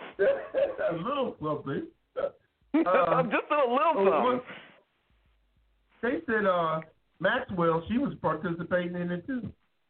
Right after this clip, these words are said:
Speaker 2: Yeah. Yeah, she, she got involved. There were a lot of things they were doing as a couple,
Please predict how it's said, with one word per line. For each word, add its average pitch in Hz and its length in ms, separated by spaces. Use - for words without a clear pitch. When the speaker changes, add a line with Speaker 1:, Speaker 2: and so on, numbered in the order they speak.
Speaker 2:
Yeah. 160 180
Yeah, 196 180
she, 254 140
she 285 180
got 285 200
involved. 254 340
There 262 80
were 269 140
a 180 180
lot 202 180
of 262 100
things 220 240
they 202 80
were 180 120
doing 175 440
as 165 180
a 175 80
couple, - 460